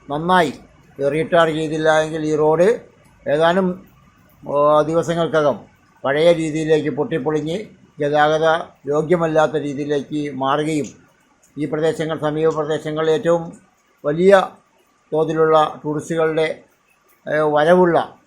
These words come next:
പ്രാദേശിക ആഭ്യന്തര ടൂറിസം വളരെ പ്രോത്സാഹനാത്മകമായ നിലയിൽ നിൽക്കുന്നത് കൊണ്ട് തന്നെ വലിയ തോതിലുള്ള ടൂറിസ്റ്റുകളുടെ വരവുള്ള ഒരു പ്രദേശമാണ് പാലാക്കരി ഫിഷ് ഫാം.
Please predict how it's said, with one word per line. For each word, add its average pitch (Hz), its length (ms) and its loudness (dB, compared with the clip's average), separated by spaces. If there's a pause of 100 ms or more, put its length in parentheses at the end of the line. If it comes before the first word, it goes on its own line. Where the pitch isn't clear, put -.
(180)
പ്രാദേശിക 147 460 -2
ആഭ്യന്തര 156 400 2
ടൂറിസം 151 420 -6
വളരെ 151 300 0
പ്രോത്സാഹനാത്മകമായ 156 1080 -4
നിലയിൽ 147 360 -6
നിൽക്കുന്നത് 143 460 -6
കൊണ്ട് 143 220 -6
തന്നെ 156 300 -8 (400)
വലിയ 185 260 4
തോതിലുള്ള 160 640 2
ടൂറിസ്റ്റുകളുടെ 156 640 -4
വരവുള്ള 147 540 0
ഒരു 143 160 -2
പ്രദേശമാണ് 139 560 -6
പാലാക്കരി 139 460 -2
ഫിഷ് 127 240 -12
ഫാം. 160 280 -8